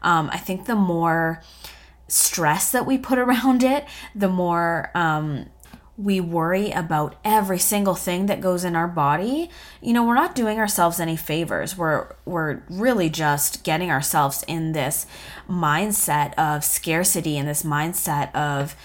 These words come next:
you know, negative thoughts around food. And that's not gonna help you get to your goal. That's not going to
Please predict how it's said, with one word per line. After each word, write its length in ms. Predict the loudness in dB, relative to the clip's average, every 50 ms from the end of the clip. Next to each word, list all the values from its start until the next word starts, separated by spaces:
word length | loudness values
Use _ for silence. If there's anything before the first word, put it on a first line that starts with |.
| -20 -20 -12
you 100 | -8 -4 -2
know, 100 | -2 0
negative 440 | 0 0 -2 -2 -2 -2 -4 -4 -6
thoughts 360 | -2 2 2 2 2 0 -2
around 300 | -2 0 -2 -2 -4 -6
food. 340 | -6 -4 -4 -4 -4 -4 -4
And 300 | -4 -4 -4 -6 -6 -4
that's 200 | -4 -4 -2 -2
not 120 | -4 -4
gonna 120 | -4 -4
help 220 | -2 0 -2 -2 0
you 60 | -2
get 160 | -2 -2 -4
to 100 | -2 -4
your 120 | -4 -4 -4
goal. 240 | -4 -6 -6 -4
That's 280 | -4 -4 -4 -2 -2 0
not 220 | 0 0 0 0
going 300 | -2 -2 -2 -2 -2 -4
to 540 | -4 -4 -4 -2 0 0 0 0 0 -2 -4